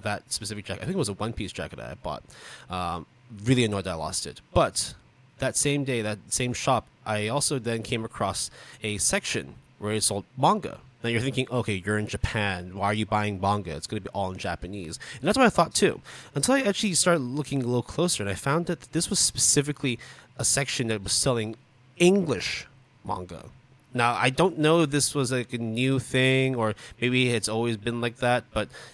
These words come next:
I wouldn't have thought that finding English translated manga, official manga, was that easy in Japan. It's, you're in Japan, right? Like, everything should be in Japanese.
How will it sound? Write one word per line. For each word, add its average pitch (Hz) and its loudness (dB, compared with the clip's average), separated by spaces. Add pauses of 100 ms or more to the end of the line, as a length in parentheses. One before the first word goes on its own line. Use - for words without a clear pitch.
I 120 4
wouldn't 160 2
have 123 2
thought 127 2
that 113 0
finding 113 -2
English 110 -4 (160)
translated 104 -2
manga, 101 -2 (340)
official 139 2
manga, 98 0 (160)
was 107 -4
that 101 0
easy 98 -4
in 90 -6
Japan. 92 -4
It's, 87 -6
you're 95 -6
in 92 -8
Japan, - -4
right? 92 -6
Like, 98 -8
everything 101 -6
should 90 -12
be 87 -8
in 80 -10
Japanese. 80 -8